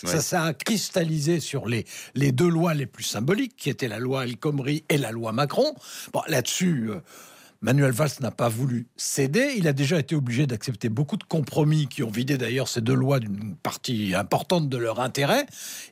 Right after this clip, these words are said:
Speaker 2: Il a voulu aller jusqu'au bout. François Hollande aurait préféré qu'il évite le quarante-neuf trois. Euh, Emmanuel Macron pensait que sa loi pouvait peut-être passer ric-rac sans quarante-neuf trois. Manuel Valls l'a fait, mais s'il l'a fait,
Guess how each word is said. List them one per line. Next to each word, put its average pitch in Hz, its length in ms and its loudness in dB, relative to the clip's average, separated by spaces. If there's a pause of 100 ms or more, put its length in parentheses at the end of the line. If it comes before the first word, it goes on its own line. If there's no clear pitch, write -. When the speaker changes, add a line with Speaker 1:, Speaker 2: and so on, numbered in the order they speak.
(100)
Speaker 2:
Il 262 120 4
a 233 60 6
voulu 180 220 2
aller 160 160 0
jusqu'au 131 360 -2
bout. 240 240 2
François 165 380 0
Hollande 151 280 2
aurait 127 220 -2
préféré 139 500 0
qu'il 131 300 -2
évite 151 420 0
le 127 60 -2
quarante-neuf 113 580 -2
trois. 247 380 2 (400)
Euh, 143 100 2
Emmanuel 160 380 2
Macron 160 400 0
pensait 175 400 -2
que 175 80 -6
sa 160 100 -2
loi 147 240 0
pouvait 143 240 0
peut-être - 240 -4
passer - 300 0
ric-rac - 640 0 (200)
sans 196 360 0
quarante-neuf 127 500 -4
trois. 262 240 2 (380)
Manuel 160 300 6
Valls 139 220 2 (140)
l'a - 100 2
fait, 302 220 0
mais 175 140 -2
s'il 269 340 0
l'a 120 100 2
fait, - 220 -4